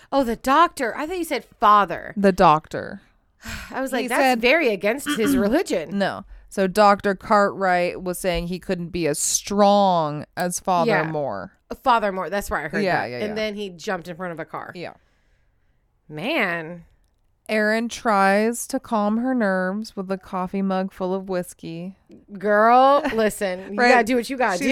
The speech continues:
Speaker 1: do.
Speaker 2: had the red wine, the martini, like, our girl.
Speaker 1: Our type of girl.
Speaker 2: While being berated by her,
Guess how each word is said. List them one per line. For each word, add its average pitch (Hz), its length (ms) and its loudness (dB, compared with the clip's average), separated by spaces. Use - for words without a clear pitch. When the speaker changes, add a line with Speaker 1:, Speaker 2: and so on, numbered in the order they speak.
Speaker 1:
do. - 40 6
Speaker 2:
had 240 220 6
the 226 120 10
red 233 340 8
wine, 254 720 6
the 214 100 8
martini, 240 800 6
like, 202 240 6
our 202 160 10
girl. 220 400 6
Speaker 1:
Our 135 160 2
type 262 240 0
of 180 140 -2
girl. 208 640 4
Speaker 2:
While 202 500 2
being 196 440 0
berated 220 1080 0
by 190 760 -2
her, 185 1040 -6